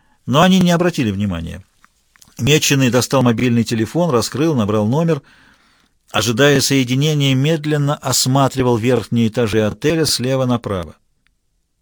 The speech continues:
Затем ему ответили. Он напряжённо поговорил секунд двадцать,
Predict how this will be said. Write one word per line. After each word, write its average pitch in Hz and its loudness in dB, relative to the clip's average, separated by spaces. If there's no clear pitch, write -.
Затем 120 -2
ему 147 0
ответили. 123 -4
Он 117 0
напряжённо 107 -2
поговорил 107 -4
секунд 160 -8
двадцать, 151 -8